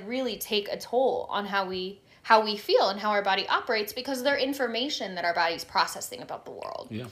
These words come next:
Speaker 1: and trying to respond to,
Speaker 2: Mm-hmm.
Speaker 1: right? So when Billy's like, "Oh, get over it," um, I thought that that was, like,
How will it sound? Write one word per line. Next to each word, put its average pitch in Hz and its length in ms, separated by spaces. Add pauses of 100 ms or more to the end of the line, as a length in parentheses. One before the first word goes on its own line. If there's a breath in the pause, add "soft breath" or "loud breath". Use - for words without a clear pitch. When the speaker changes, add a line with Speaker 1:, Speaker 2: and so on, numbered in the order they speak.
(260 loud breath)
Speaker 1:
and 214 140
trying 247 240
to 220 60
respond 202 440
to, - 200 (140)
Speaker 2:
Mm-hmm. 95 240
Speaker 1:
right? 202 280 (920 loud breath)
So 254 420
when 247 160
Billy's 254 320
like, 220 160
"Oh, 311 200
get 269 120
over 240 340
it," 220 260 (480 loud breath)
um, 202 460
I 220 100
thought 233 200
that 214 120
that - 200
was, 196 360
like, 185 260